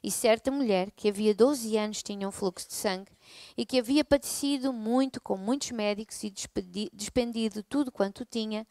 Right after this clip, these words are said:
nada lhe aproveitando isso, antes ainda pior. Ouviu falar de Jesus, veio por trás, entre a multidão, e tocou no seu vestido, porque dizia: "Se tão somente eu tocar nos seus vestidos,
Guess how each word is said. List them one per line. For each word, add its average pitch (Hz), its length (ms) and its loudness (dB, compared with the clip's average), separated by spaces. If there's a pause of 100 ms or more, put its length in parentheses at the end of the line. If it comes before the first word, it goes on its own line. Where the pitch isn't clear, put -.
(360)
nada 269 340 4
lhe 233 120 4
aproveitando 208 760 0
isso, 202 340 -4
antes 202 540 -4
ainda 185 400 -2
pior. 185 380 -2 (500)
Ouviu 233 300 10
falar 277 400 6
de 220 120 -6
Jesus, 240 380 -2
veio 208 220 2
por 190 180 -4
trás, 190 440 2 (100)
entre 285 300 0
a 269 40 2
multidão, 208 640 2 (240)
e 240 100 2
tocou 226 340 4
no 226 120 -2
seu 214 240 0
vestido, 202 500 -4 (320)
porque 185 280 2
dizia: 175 520 0 (380)
"Se - 180 -6
tão 202 240 4
somente 202 800 0 (260)
eu 175 140 0
tocar 208 380 0
nos 208 140 -2
seus 214 220 2
vestidos, 208 640 -2